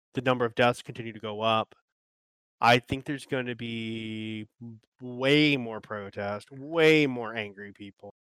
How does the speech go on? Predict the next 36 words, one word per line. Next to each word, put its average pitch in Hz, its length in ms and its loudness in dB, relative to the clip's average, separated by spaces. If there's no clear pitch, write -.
Um, 101 680 0
I 117 100 -2
think 127 220 -8
shit - 260 -4
is 117 160 -4
going 113 200 -12
to 110 80 -16
get 113 100 -6
a 98 80 -6
whole 135 840 -4
lot 107 320 -2
worse 98 300 -16
before 101 320 -16
it 98 80 -20
gets - 260 -18
better. 95 320 -14
Our 135 120 0
nation 135 360 2
i-, 120 40 -6
as 120 380 2
a, 113 320 -2
uh, - 60 -10
uh, - 300 -8
we 185 160 0
are 143 180 6
a 123 60 0
failed 120 260 -2
nation. 101 400 -12
Um, 107 460 -6
I 147 80 6
don't 143 120 8
know 139 80 6
if 131 120 -2
you 135 60 -16
saw 127 340 2
the 117 240 -4